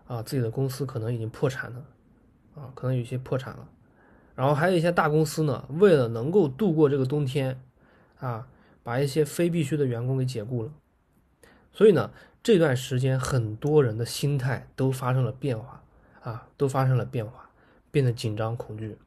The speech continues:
尤其是一些中年人，尤其是一些中年人，啊，上有老下有小。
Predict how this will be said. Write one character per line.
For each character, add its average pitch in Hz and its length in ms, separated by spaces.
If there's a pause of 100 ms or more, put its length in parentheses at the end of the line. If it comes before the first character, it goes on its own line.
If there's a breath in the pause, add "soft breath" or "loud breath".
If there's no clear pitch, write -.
(840 soft breath)
尤 151 220
其 175 220
是 151 180
一 135 40
些 139 120
中 151 220
年 113 160
人， - 160 (720 soft breath)
尤 151 140
其 160 180
是 151 100
一 139 40
些 139 120
中 147 220
年 117 140
人， 104 120 (360 soft breath)
啊， 113 100
上 139 300
有 123 120
老 123 160
下 135 180
有 123 120
小。 127 260